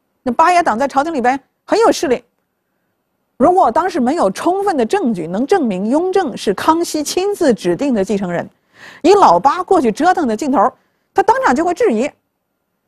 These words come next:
他不可能当时接受这个事实。这么解释合理吗？那过去有些史学家认为这不合理，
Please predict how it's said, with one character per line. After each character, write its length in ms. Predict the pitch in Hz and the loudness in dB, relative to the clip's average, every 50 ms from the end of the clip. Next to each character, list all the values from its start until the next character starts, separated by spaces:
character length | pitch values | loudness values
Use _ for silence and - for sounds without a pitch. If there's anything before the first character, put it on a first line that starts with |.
| _ _ _ _ _ _ - - | _ _ _ _ _ _ -2 0
他 60 | 494 | 0
不 80 | 554 | 2
可 160 | 494 440 427 226 | 4 4 4 2
能 200 | 196 190 240 359 | 2 0 -2 0
当 180 | - 392 294 294 | 0 2 2 0
时 160 | - - 226 | 0 -2 -2
接 180 | 185 - 240 247 | 0 2 2 2
受 160 | 247 269 220 | 2 0 -2
这 80 | 190 180 | -2 -4
个 120 | 165 160 | -6 -6
事 180 | - - 185 156 | -6 -8 -10 -10
实。 180 | - - - _ _ _ _ _ _ _ _ _ _ _ _ _ _ _ _ _ _ _ _ _ _ _ _ _ _ _ _ _ _ _ _ _ _ _ _ _ _ _ _ _ _ _ _ _ _ _ _ _ _ _ _ _ - | -10 -14 -20 _ _ _ _ _ _ _ _ _ _ _ _ _ _ _ _ _ _ _ _ _ _ _ _ _ _ _ _ _ _ _ _ _ _ _ _ _ _ _ _ _ _ _ _ _ _ _ _ _ _ _ _ _ -2
这 120 | - 370 | 2 2
么 80 | 330 311 | 4 4
解 160 | 262 254 208 | 4 4 4
释 120 | 226 269 | 2 0
合 180 | 254 - 233 262 | 0 0 0 2
理 140 | 269 214 202 | 2 0 0
吗？ 160 | 202 247 285 _ _ _ _ _ _ _ _ _ _ _ _ _ _ _ _ _ _ _ _ _ _ _ _ | -2 -2 -4 _ _ _ _ _ _ _ _ _ _ _ _ _ _ _ _ _ _ _ _ _ _ _ _
那 100 | - 220 | -2 0
过 160 | 226 294 285 | 2 2 2
去 140 | 262 285 254 | 2 2 2
有 100 | 214 262 | 0 2
些 100 | 220 247 | 2 0
史 160 | 247 - - | -2 -2 -4
学 80 | 175 175 | -6 -2
家 160 | 196 226 220 | 0 0 0
认 140 | 214 240 247 | 0 -2 -4
为 100 | 262 330 | -4 -4
这 60 | 370 | -2
不 140 | 349 - 466 | 0 0 0
合 180 | - - 185 | 2 2 0
理， 140 | 185 175 - | -2 -2 -6